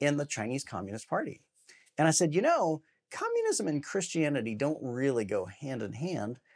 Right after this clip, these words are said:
What are you gonna do?" And he said, "I'll be a spy." And I have this dream that there's a guy right now in the Communist Party in China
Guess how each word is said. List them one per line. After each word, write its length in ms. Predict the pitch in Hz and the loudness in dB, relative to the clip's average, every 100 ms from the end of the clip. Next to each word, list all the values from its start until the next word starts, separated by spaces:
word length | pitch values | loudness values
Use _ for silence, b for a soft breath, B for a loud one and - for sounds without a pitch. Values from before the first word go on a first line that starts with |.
| b b b | b b b
What 220 | 113 123 | -2 2
are 40 | 214 | 2
you 100 | 233 | 2
gonna 260 | 190 190 | 0 0
do?" 380 | 156 110 151 - 175 - _ _ _ _ _ _ | -2 -2 -2 -2 -8 -20 _ _ _ _ _ _
And 140 | - 107 | -4 2
he 160 | 180 | 4
said, 500 | 302 - 82 95 165 175 _ _ _ _ _ _ _ _ | 4 2 0 -2 -6 -10 _ _ _ _ _ _ _ _
"I'll 100 | 113 | -2
be 160 | 85 | 0
a 80 | 107 | -2
spy." 300 | - - - - - _ _ _ _ _ _ _ _ _ b b b b b b - | -2 -2 -6 -6 -14 _ _ _ _ _ _ _ _ _ b b b b b b 2
And 160 | 147 | 4
I 120 | 180 | 6
have 180 | 214 247 | 6 8
this 300 | 226 220 - - b _ - - | 8 8 6 -2 b _ -12 -6
dream 440 | 123 190 233 190 190 | 4 8 8 8 6
that 140 | 165 | 4
there's 200 | 151 156 | 4 4
a 40 | 175 | 4
guy 240 | 151 160 | 4 4
right 320 | 170 147 202 | 2 2 0
now 400 | 170 131 139 170 170 | -2 -2 -2 -4 -2
in 360 | 147 165 147 143 | -2 0 -2 -4
the 100 | 135 | -6
Communist 500 | - 170 208 190 - | -2 -2 -2 -4 -4
Party 240 | 147 151 | -4 -2
in 80 | 180 | -4
China 380 | 175 107 117 | -2 -4 -2